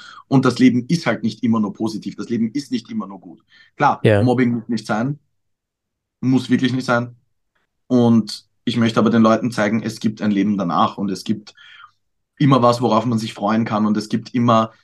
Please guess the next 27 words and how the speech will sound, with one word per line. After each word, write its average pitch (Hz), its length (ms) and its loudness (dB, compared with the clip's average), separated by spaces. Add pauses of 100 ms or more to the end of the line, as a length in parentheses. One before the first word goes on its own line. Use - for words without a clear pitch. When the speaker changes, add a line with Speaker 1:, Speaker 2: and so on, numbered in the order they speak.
(140)
Speaker 1:
einen 123 200 0
Ausweg 113 380 0
aus 113 140 -2
jeder 113 180 0
Situation, 113 540 0
weil 113 100 4
ich 110 100 -2
hatte 113 160 -4
noch 113 120 -2
keine 117 220 0
Situation 113 420 0
in 113 80 4
meinem 110 180 4
Leben, 107 200 4
wo 110 60 2
ich 101 60 -4
keine 113 200 0
Lösung 107 260 0
gefunden 113 480 -10
habe, 120 180 -2
weil 110 100 -8
ich 101 100 -12
bin 113 140 -12
so 110 100 -6
ein 107 60 -6
ambitionierter 107 580 -8
Mensch. 104 400 -12